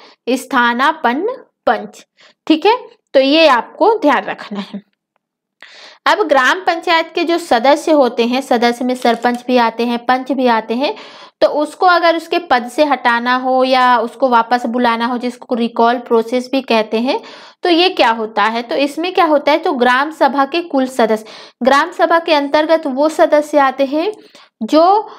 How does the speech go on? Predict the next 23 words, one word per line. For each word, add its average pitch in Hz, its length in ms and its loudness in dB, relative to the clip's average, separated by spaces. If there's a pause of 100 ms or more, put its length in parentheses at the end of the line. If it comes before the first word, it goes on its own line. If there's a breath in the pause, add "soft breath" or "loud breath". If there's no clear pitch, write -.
(100)
अ, 254 240 4
मत 339 420 0
देते 233 380 0
हैं। 220 180 -4
ठीक 254 200 -6
है, 349 60 4
जो 311 160 4
मत 277 320 0
देते 311 420 2
हैं 320 280 -2
और 254 160 2
जितने 277 560 0
सदस्य 269 480 0
हैं, 285 120 2
पंच 254 300 -2
है, 277 80 4
सरपंच 254 460 -2
है, 285 80 4
इनके 240 340 0
साथ 254 260 0
साथ 262 260 -2
जो 247 160 -4
है 330 280 0